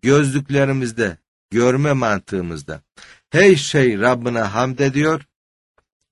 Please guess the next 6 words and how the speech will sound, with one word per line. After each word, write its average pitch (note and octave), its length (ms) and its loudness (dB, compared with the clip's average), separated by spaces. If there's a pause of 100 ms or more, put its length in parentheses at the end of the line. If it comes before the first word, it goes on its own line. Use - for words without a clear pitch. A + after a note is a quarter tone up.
gül C#3+ 300 2
açıyor, D3+ 540 0 (300)
bülbül A#2+ 360 2
ötüyor, C#3 520 0 (420)
güneş D3 460 0
gülümsüyor. D3 760 0